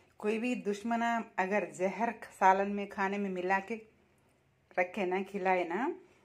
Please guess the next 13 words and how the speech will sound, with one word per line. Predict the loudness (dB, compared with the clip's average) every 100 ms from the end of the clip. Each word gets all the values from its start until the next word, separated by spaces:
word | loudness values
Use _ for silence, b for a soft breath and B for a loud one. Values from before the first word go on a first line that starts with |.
| b b
अगर | -2 0
ये | 2 2 4
पत्ते | 2 4 0
में | 0 0
खाए | 0 0 0
तो | 0 0 -2
जहर | -2 0 0
पूरा | -2 -2 2
ये | 2 2
पत्ता | -2 0 -2
खींच | -2 -6 -4
लेते," | -6 -8
कहते। | -16 -20 -20